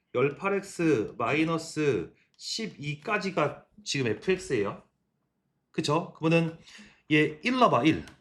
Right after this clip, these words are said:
일 집어넣으면 이 G의 일 값이 얼마냐면 요게 이분의 A고 플러스 B고 더하기 일이 이렇게 돼 있으니까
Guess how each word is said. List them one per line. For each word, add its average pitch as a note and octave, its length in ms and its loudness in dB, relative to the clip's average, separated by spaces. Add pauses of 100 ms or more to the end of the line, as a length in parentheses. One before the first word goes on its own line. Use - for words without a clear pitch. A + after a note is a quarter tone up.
(240)
일 A3 160 -2
집어넣으면 F#3 840 2 (460)
이 D#3+ 140 -2
G의 F#3+ 540 2
일 A#3 560 -2
값이 - 460 -2
얼마냐면 C#3+ 800 0 (240)
요게 C3+ 480 0 (640)
이분의 E3 480 -2
A고 C#3+ 560 -2 (540)
플러스 G#3 540 -2
B고 B2+ 600 -2 (140)
더하기 D3 300 0
일이 F3 140 -2
이렇게 E3 320 4
돼 D3+ 80 2
있으니까 C3+ 460 -2